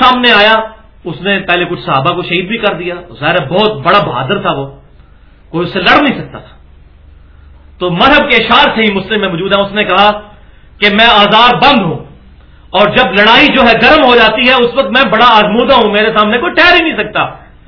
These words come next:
تو یہاں سے سیدنا علی پھر آئے، انہوں نے بھی تلوار اٹھائی اور پھر اشعار پڑھے کہ میری ماں نے میرا نام حیدر رکھا ہے، یعنی شیر، اور میں شیر کی طرح آہستہ سی آواز کے ساتھ اپنے دشمن پر حملہ کرتا ہوں،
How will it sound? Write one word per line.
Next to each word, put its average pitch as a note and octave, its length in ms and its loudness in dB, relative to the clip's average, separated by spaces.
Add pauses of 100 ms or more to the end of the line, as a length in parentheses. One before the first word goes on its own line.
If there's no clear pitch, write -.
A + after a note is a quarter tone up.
(320)
تو F3+ 80 -6
یہاں F#3 260 0
سے A3+ 240 -4
سیدنا A#3 380 0
علی C4+ 180 0
پھر A3 220 0 (140)
آئے، A3+ 220 4 (560)
انہوں A3+ 180 0
نے B3 140 0
بھی A#3 80 -2
تلوار G#3+ 400 2
اٹھائی G3+ 260 0
اور F#3+ 120 0
پھر G#3 180 -2
اشعار F#3 380 -2
پڑھے D3 280 -6 (380)
کہ G#3 220 0
میری C4 520 2
ماں C4 200 4
نے B3 180 2
میرا A3+ 180 4
نام A3 300 2
حیدر G#3 420 0
رکھا E3 380 -2
ہے، - 60 -8 (520)
یعنی F#3 220 -2
شیر، B3 460 2 (760)
اور A3 200 2
میں A3+ 140 0
شیر D#4 440 2
کی - 160 -4
طرح A#3 160 2 (220)
آہستہ E4 460 2
سی C4 280 0
آواز A3+ 280 4 (100)
کے A3 140 -2
ساتھ G3 280 2
اپنے G3 140 -4
دشمن G#3+ 460 -4
پر F#3 180 -2
حملہ F#3 180 -2
کرتا A#3 340 0
ہوں، C4+ 140 0